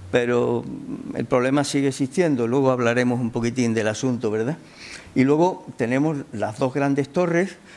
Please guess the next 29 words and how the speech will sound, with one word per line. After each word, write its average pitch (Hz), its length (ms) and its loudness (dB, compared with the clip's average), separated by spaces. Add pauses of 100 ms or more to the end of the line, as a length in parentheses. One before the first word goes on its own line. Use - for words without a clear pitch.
(200)
que, 120 300 0 (140)
eh, 117 180 -4
eran 135 420 0
los 113 320 -2
bastiones 156 540 0
que 156 100 -2
defendían 139 520 0
el 110 100 0
puente 143 300 2
de 123 40 2
Santo 117 320 0
Domingo, 170 540 2 (340)
hoy 123 300 2
sustituido 123 720 0
por 101 160 -2
el 95 300 -2 (340)
llamado 120 480 2
de 120 60 0
los 120 180 -4
alemanes, 147 440 2 (420)
y 175 100 4
el 165 140 4
resto, 190 320 2
la 180 120 2
ciudad 151 460 2
musulmana 190 720 2
rodeada 139 480 0
de 135 80 2
murallas. 143 480 2